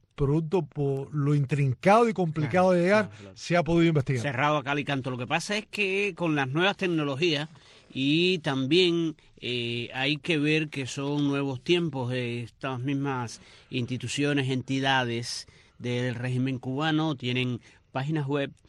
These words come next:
Speaker 2: Hay cantidad de militantes del partido que han salido del país, han hablado, han dado sus testimonios,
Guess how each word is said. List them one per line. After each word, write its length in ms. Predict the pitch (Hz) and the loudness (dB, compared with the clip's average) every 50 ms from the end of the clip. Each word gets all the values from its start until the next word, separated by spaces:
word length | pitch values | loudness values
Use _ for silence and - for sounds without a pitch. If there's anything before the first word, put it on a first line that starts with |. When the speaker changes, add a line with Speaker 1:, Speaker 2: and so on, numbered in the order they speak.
| - - - - - - - _ _ - - | -20 -20 -20 -20 -20 -20 -20 _ _ -16 -8
Speaker 2:
Hay 360 | - 107 117 127 147 185 190 | -2 2 4 4 4 4 2
cantidad 680 | 170 226 214 196 160 - 147 139 131 143 151 160 170 170 | 2 0 -2 0 0 0 2 2 4 4 4 4 4 2
de 380 | 160 151 160 156 156 165 170 165 | 0 0 0 0 2 2 2 2
militantes 520 | 165 156 147 151 131 151 156 160 170 170 | 4 4 4 2 2 0 0 0 0 0
del 100 | 156 147 | -2 -2
partido 400 | - 151 127 - 160 175 180 160 | -2 -4 -2 0 2 2 2 2
que 80 | 147 156 | 4 2
han 120 | 160 165 | 2 2
salido 360 | 151 - 147 139 156 160 165 | 0 0 -2 0 0 0 0
del 120 | 160 143 - | 0 -2 -2
país, 280 | - 120 139 170 165 | -2 0 0 0 2
han 100 | 156 135 | 0 0
hablado, 460 | 135 135 131 143 165 170 170 170 156 139 | 0 0 2 2 2 4 4 2 2 0
han 100 | 131 131 | 0 0
dado 180 | 135 139 139 | 0 0 0
sus 200 | 127 - 135 123 | -2 -4 -8 -6
testimonios, 800 | - 131 120 - - 127 127 151 160 165 156 147 143 139 131 - | -6 -6 -8 -6 -4 -4 -2 -2 -2 0 -2 -2 -2 -4 -6 -10